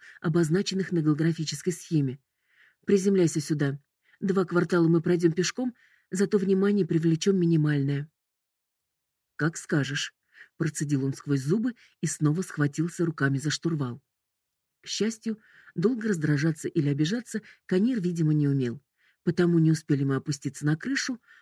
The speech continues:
он уже снова улыбался какой-то своей шутке и смотрел на меня без тени расстройства. Эх, всем бы такой лёгкий характер, как у этого Лейда. Уверена,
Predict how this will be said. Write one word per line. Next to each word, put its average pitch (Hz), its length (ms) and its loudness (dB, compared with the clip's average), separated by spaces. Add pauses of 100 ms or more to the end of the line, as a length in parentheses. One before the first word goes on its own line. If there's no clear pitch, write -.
(120)
он 262 180 4
уже 233 160 2
снова 214 460 -2
улыбался 175 560 0
какой-то 175 380 -2
своей 143 260 -2
шутке - 440 -8 (340)
и - 60 -6
смотрел 220 420 -2
на 247 120 0
меня 220 280 0 (140)
без 196 320 -2
тени 151 260 0
расстройства. 135 680 -8 (720)
Эх, 147 160 -4 (520)
всем 262 280 -2
бы 175 80 0
такой 151 300 -2
лёгкий 147 260 -4
характер, 151 460 -4
как 156 200 -4
у 160 40 2
этого 151 220 -2
Лейда. 147 420 -2 (500)
Уверена, 143 520 2